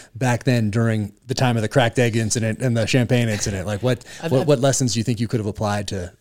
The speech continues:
Speaker 1: to that time in
Speaker 2: I think,
Speaker 1: life?
Speaker 2: I think the lesson, my lessons, though, I, like, we do a lot now with the Honor Foundation here in, in the U S, which is, which is a transition
Speaker 1: Mm-hmm.
Speaker 2: program for thirteen weeks for the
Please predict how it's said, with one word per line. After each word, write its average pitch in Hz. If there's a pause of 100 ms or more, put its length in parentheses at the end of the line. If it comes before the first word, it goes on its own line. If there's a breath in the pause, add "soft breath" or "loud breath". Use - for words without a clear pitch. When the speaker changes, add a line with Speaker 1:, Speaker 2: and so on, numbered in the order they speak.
Speaker 1:
to 117
that 95
time 87
in 87
Speaker 2:
I -
think, 208
Speaker 1:
life? 180
Speaker 2:
I 190
think 214
the 156
lesson, 151
my 135
lessons, 127
though, 113
I, 131
like, 127
we 156
do 139
a -
lot 120
now 113
with 113
the 117
Honor 120
Foundation 107
here 110
in, 107
in 120
the 110
U 117
S, 107
which 113
is, 110
which 117
is 107
a 110
transition 117
Speaker 1:
Mm-hmm. 104
Speaker 2:
program 110 (460 soft breath)
for -
thirteen 113
weeks 110
for -
the -